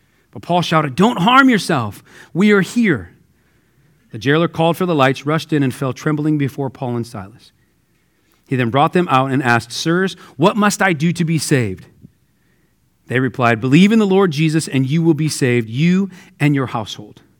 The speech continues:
Then they spoke the word of the Lord to him and to all the others in his house. At that hour of the night, the jailer took them and washed their wounds. Then he immediately, he and his,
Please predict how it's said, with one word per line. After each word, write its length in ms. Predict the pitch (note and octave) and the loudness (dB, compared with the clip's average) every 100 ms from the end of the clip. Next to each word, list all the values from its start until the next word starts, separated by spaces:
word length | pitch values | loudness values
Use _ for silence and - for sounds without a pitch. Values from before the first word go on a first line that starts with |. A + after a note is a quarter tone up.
| _ _ _ _ _ _ | _ _ _ _ _ _
Then 120 | B2 | -2
they 80 | C3 | -2
spoke 320 | - E3+ F3+ | -2 -2 0
the 80 | F#3 | -2
word 220 | F3 F3+ | 0 -2
of 100 | D#3+ | -2
the 80 | F3 | -4
Lord 380 | D3 C3+ C3+ C3 | -2 0 -2 -4
to 140 | D3 | -4
him 320 | A#2+ A#2+ A#2 - | -2 -2 -2 -4
and 180 | A2+ G2 | -6 -6
to 140 | C3+ - | -10 -6
all 300 | C#3 D3 E3+ | -2 0 -2
the 120 | D#3 | -2
others 260 | C#3+ C#3 B2+ | -4 -4 -4
in 100 | A2+ | -6
his 160 | A#2+ | -6
house. 380 | - F#2 - - _ _ _ _ _ _ _ _ - | -10 -20 -20 -20 _ _ _ _ _ _ _ _ -6
At 160 | C3+ - | -4 0
that 120 | E3+ | 0
hour 240 | D3+ D3 D#3 | 2 0 0
of 80 | C#3+ | 0
the 80 | |
night, 220 | C#3+ B2+ C3+ | 0 0 -2
the 80 | |
jailer 280 | A#2+ C3 C#3 | -4 -2 -2
took 240 | - F3 - | -4 -4 -2
them 140 | F3 | 0
and 120 | C3 | 0
washed 260 | C3 D#3+ - | -2 -4 -2
their 160 | F3 | -2
wounds. 420 | C#3+ B2 B2 A#2+ - _ _ _ - | 0 0 -2 -6 -14 _ _ _ -4
Then 120 | B2+ | 0
he 60 | |
immediately, 600 | A#2+ C3 E3+ F#3+ F3+ F3+ | 2 4 2 2 2 2
he 440 | D#3+ E3 F3 G3 - - - | 2 2 2 2 -2 -10 -8
and 140 | B2 | -8
his, 240 | - D3 | -2 -2